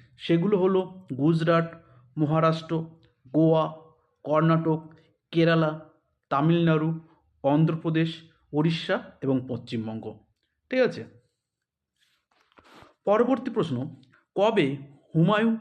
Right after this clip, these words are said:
এবং শের শাহ সুরির মধ্যে চৌসার যুদ্ধ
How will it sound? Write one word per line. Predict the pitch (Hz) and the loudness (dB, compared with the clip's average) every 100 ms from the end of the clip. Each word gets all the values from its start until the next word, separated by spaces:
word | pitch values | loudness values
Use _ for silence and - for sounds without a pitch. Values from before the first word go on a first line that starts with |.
| - | -4
এবং | 170 170 127 - - _ - | -2 0 -2 -8 -18 _ -14
শের | - - 220 226 | -6 2 2 2
শাহ | - 226 214 - - _ | -2 -4 -6 -10 -20 _
সুরির | - - 175 220 233 | -10 -2 0 2 2
মধ্যে | 143 117 127 120 - - _ _ - | 0 -2 -8 -8 -10 -20 _ _ -2
চৌসার | 226 240 226 226 220 185 | 0 2 0 -2 -2 -2
যুদ্ধ | 151 147 | -4 -2